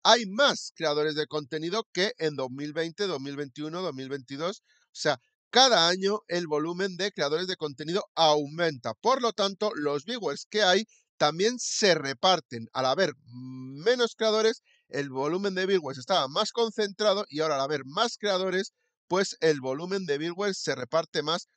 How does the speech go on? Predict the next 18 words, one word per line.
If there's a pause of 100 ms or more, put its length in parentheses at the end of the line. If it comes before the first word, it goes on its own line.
(180)
Por
lo
tanto, (320)
los (440)
viewers
que
están (100)
al
mismo
momento
viendo (160)
un
streamer, (560)
pues,
eh,
ha
bajado (120)
por